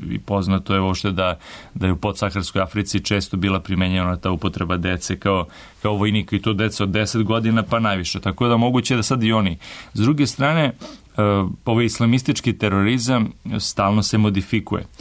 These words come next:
E, mi znamo da su, recimo, e, Hamas, e, Islamski džihad, e, i slične organizacije koristili, recimo, u borbi sa Izraelom, decu kao bombaše samoubice. I sad ovo je samo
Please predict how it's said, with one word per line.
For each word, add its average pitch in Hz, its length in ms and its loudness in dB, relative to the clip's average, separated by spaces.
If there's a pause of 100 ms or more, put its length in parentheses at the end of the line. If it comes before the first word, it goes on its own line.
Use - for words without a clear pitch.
(320)
E, 92 480 2
mi 95 180 4
znamo 95 340 2
da 95 140 0
su, 104 200 0
recimo, 98 400 2
e, 101 40 0 (420)
Hamas, 92 500 -2
e, 104 40 2 (260)
Islamski 95 420 0
džihad, 92 580 -2
e, 90 160 0
i 101 60 0
slične 107 360 0
organizacije 95 800 0 (560)
koristili, 113 720 2 (120)
recimo, 104 400 2
u 95 40 4
borbi 92 340 0
sa 98 160 -2
Izraelom, 107 640 2
decu 107 480 0
kao 107 200 0
bombaše 92 460 0
samoubice. 113 600 0 (200)
I - 40 -6
sad 95 180 0
ovo 92 140 2
je 95 60 4
samo 101 340 2